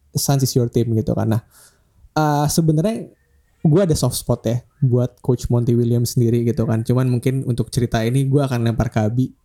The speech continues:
karena dia tahu, lebih tahu detail ceritanya ya, dan mungkin bisa comprehend lebih juga gitu kan. What's up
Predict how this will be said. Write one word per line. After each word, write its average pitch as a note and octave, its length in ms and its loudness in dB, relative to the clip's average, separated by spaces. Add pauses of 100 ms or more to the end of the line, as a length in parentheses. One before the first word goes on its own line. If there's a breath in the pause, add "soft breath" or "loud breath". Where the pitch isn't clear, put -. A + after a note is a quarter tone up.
(140)
karena A#2+ 400 2
dia C3+ 240 2
tahu, C3+ 320 0
lebih C#3+ 160 2
tahu D#3 240 2
detail C#3 240 0
ceritanya B2 480 0
ya, A#2+ 80 2
dan B2 80 2
mungkin A#2+ 240 2
bisa A2+ 240 0
comprehend A#2 480 0
lebih A#2 240 2
juga A#2+ 320 0
gitu A2+ 160 -2
kan. A#2+ 160 0
What's C3+ 240 -2
up - 320 -6